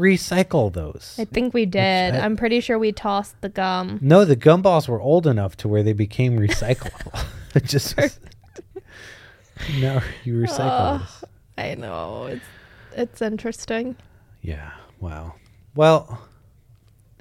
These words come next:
Speaker 1: episode fifty-three, one year in, Bug.
Speaker 2: How do you feel?
Speaker 1: I feel good.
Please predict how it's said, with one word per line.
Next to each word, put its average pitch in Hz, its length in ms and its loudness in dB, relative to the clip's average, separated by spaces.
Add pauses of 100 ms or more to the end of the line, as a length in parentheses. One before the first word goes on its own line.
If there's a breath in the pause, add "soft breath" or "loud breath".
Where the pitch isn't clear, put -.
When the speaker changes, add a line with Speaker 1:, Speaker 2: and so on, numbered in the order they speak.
(220)
Speaker 1:
episode 156 500 6
fifty-three, 131 800 4 (100)
one 156 260 8
year 151 180 8
in, 123 320 4
Bug. 117 380 4 (1400)
Speaker 2:
How 277 200 2
do 285 60 0
you 269 100 0
feel? 220 460 0 (180)
Speaker 1:
I - 40 -14
feel 151 240 6
good. 107 340 6